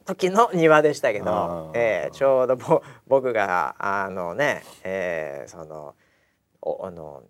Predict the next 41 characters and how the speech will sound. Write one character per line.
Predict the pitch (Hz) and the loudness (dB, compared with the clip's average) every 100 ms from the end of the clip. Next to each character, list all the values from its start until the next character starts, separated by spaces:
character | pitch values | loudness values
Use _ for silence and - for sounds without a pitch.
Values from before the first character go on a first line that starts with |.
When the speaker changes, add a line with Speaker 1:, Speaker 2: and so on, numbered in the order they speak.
| _ | _
Speaker 1:
怒 | 117 131 | -6 -2
っ | 131 | 0
て | 107 | -2
た | 82 | -6
り | 78 | -8
ね、 | 104 190 214 | -6 -6 -8
Speaker 2:
う | 107 | -6
ん。 | |
Speaker 1:
ミ | 135 | -4
ス | 131 | -4
し | 113 | -6
た | 107 | -6
時 | 92 92 87 | -4 -6 -8
に、 | 80 | -10
「お | 76 | -10
前 | 85 | -8
な | 98 | -6
ん | 190 | -2
だ | 220 - | -2 -2
よ！」 | 123 | -6
Speaker 2:
う | |
ん。 | |
Speaker 1:
っ | |
て | - 117 | -6 -10
言 | |
っ | |
て | 127 | -4
た | 127 | -4
時 | 117 107 | -4 -6
の | 98 | -8
庭 | 95 120 135 | -4 -2 -2
で | 151 | -4
し | - | -6
た | 85 | -16
け | - | -14
ど。 | 90 80 | -12 -10
Speaker 2:
あ | 87 87 90 87 85 | -8 -6 -6 -8 -4
ー、 | |
そ | 127 | -2
う | 101 | -2
ね。 | 107 98 | -4 -8